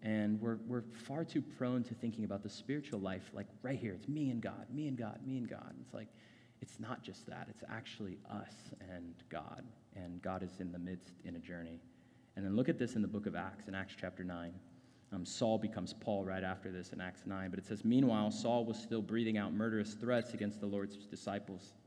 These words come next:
He went to the high priest and asked him for letters to the synagogue in Damascus." Listen to this. "So that if he found any there who belonged to the way, whether men or women, he might take them as prisoners to Jerusalem." I love that.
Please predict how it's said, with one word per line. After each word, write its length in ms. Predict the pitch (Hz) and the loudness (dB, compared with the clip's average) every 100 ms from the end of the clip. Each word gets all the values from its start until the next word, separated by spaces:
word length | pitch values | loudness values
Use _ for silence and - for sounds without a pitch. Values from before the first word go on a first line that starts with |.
| - - - - - | -20 -20 -20 -20 -2
He 120 | - | 4
went 180 | 123 139 | 6 6
to 60 | 165 | 6
the 100 | 175 | 6
high 160 | 139 127 | 6 4
priest 360 | - 139 127 | 4 4 4
and 100 | 113 | 2
asked 300 | 107 123 127 | 4 4 4
him 140 | 131 117 | 2 4
for 120 | 117 | 6
letters 340 | 107 113 110 | 6 6 2
to 80 | - | 0
the 80 | 101 | -2
synagogue 500 | - 117 110 107 101 | 2 4 6 6 4
in 80 | 98 | 2
Damascus." 640 | 104 110 110 - 104 - - - - | 4 4 4 0 -2 -2 -12 -16 -2
Listen 240 | 139 139 127 | 2 6 6
to 80 | |
this. 140 | 104 - - - | 4 -2 -8 -8
"So 140 | - | -2
that 100 | 117 | 2
if 120 | 113 | 2
he 80 | 113 | 2
found 540 | 110 - 131 156 180 - 135 | 0 4 6 6 4 4 4
any 280 | 139 143 | 6 8
there 300 | 131 123 123 | 8 8 8
who 160 | 117 120 | 6 2
belonged 680 | 107 104 98 113 131 143 135 - | 2 0 2 2 4 2 -2 -6
to 380 | - 123 117 113 - - - - | 4 6 6 4 0 -12 -12 -6
the 100 | 98 | -4
way, 540 | 85 87 90 90 80 101 - - - - | -4 -4 -2 -2 -4 -8 -16 -20 -20 -6
whether 240 | - 117 110 | 2 6 8
men 220 | 107 117 | 8 8
or 80 | 104 | 6
women, 240 | 107 101 | 6 4
he 100 | 98 | 2
might 220 | 101 95 | 2 0
take 180 | - 104 | -2 -4
them 120 | 98 | -2
as 100 | 90 | -4
prisoners 480 | 92 - 104 101 87 | -4 -4 -2 -2 -4
to 120 | - | -8
Jerusalem." 460 | 92 87 85 - 82 - - - - - - - - - - - - - - - - - - - - - - - - | -8 -6 -6 -8 -10 -12 -20 -20 -20 -20 -20 -20 -20 -20 -20 -20 -20 -20 -20 -20 -20 -20 -20 -20 -20 -20 -20 -14 2
I 60 | |
love 140 | 120 110 | 6 6
that. 180 | 107 | 4